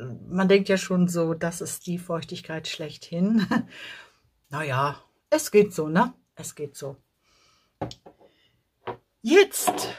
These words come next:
komme ich zu zwei richtig guten von den Inhaltsstoffen. <laughs> Ja, ich fange mal mit der hier an.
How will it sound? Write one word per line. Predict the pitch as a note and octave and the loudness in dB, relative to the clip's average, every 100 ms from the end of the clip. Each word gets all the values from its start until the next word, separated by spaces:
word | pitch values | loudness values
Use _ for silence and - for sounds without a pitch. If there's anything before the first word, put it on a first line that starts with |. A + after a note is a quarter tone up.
| - - | -16 -6
komme | - G#3 F3+ F3+ | 8 8 8 4
ich | F3 F3+ - - | -2 -6 -8 -10
zu | - A3 | -2 0
zwei | - - F#3+ F#3 F#3 F3 F3+ - _ _ A3+ | 2 0 4 6 6 4 2 -4 _ _ 2
richtig | A3+ F4 - - C4+ B3+ A3 F#3 | 4 4 2 -8 -10 -12 -4 2
guten | F#3+ G4 G#4+ - D#3+ D#3+ | 8 10 8 2 -2 -4
von | D#3+ F3 E3 D3+ D3+ - - | -4 -2 0 -2 -8 -12 -6
den | D#3 D3+ - | -4 -6 -4
Inhaltsstoffen. | F#3 D3+ D#3+ D#3 - - C3 - C3 G#2+ F#3+ | -2 -2 -4 -6 -6 -4 -4 -4 -6 -2 2
<laughs> | D#4+ C#4+ - - - - - _ | 4 4 0 -16 -12 -12 -14 _
Ja, | C#4 F#3+ D3 C#3+ _ _ _ | 4 6 4 -2 _ _ _
ich | C#4 C#4 | -2 2
fange | D#4+ D#4 | 4 6
mal | B3+ | 6
mit | F#3+ F3+ | 4 4
der | E3 | 2
hier | F3 D#3 - C#3 | 2 0 -6 -8
an. | C#3+ - | -6 -8